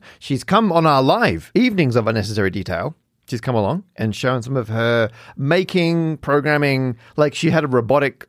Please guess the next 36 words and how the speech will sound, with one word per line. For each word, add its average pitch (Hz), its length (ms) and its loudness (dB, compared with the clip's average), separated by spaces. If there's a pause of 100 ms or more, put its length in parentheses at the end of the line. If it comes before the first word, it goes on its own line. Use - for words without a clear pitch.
glockenspiel 110 880 -2
at 117 120 -4
one 107 160 -4
point, 107 380 -8 (400)
and 113 380 -2
I 123 100 2
was 127 100 0
having 175 280 0
a 131 60 -2
call 214 260 0
with 160 160 0
her 98 380 0 (480)
about 135 220 0
something 208 240 -2
else. 95 240 -4
We're 139 80 -6
catching 190 360 -2
up, 98 240 -6 (440)
and 110 160 -2
she 180 420 0 (180)
showed 151 320 0
me 139 140 0
a 113 60 2
project 123 400 0
she 269 140 -2
was 214 160 2
working 120 360 2
on, 90 320 -2
which - 240 -4
was 135 160 -2
using 135 320 0
individually 120 680 0
addressable 117 480 -2
L 107 140 0
E 101 80 -2
Ds. 85 340 -8